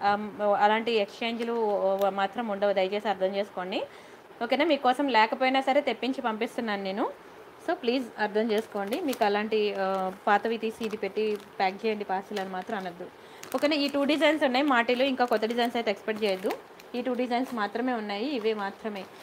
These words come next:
సరేనా? ఆ, ear rings collection మీకు అడిగారు కదా, double step జుంకా కదా అడిగారు, చూపిస్తాను ఆగండి. Double step జుంకా కావాలండి, Black belts, ఆ, ట్రిపుల్ నైన్ ఆ, పెట్టానండి. ము-, మీరు చూడలేదా? చూపి-, పెడతాలేండి, ఈరోజు కొన్ని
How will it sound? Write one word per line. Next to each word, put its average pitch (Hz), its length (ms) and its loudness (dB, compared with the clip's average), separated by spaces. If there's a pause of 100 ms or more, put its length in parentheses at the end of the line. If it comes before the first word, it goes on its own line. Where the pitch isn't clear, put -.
(320)
సరేనా? 269 300 4 (280)
ఆ, 233 240 2
ear 254 220 10
rings 302 260 2
collection 254 320 2
మీకు 240 180 -2
అడిగారు 233 280 4
కదా, 262 180 0
double 220 240 2
step 247 280 -2
జుంకా 214 240 -2
కదా 208 200 0
అడిగారు, 190 300 2
చూపిస్తాను 202 500 -6
ఆగండి. 175 300 -8 (3250)
Double 254 220 10
step 320 220 4
జుంకా 262 280 0
కావాలండి, 214 440 0
Black 214 240 4
belts, 277 540 -2
ఆ, 233 60 0
ట్రిపుల్ 226 320 -4
నైన్ 240 140 -4
ఆ, 220 260 -4 (100)
పెట్టానండి. 269 600 2 (100)
ము-, 220 480 -6
మీరు 226 260 -6
చూడలేదా? 220 420 -4 (1400)
చూపి-, 233 280 -6
పెడతాలేండి, 208 580 0
ఈరోజు 185 280 -2
కొన్ని 190 200 -4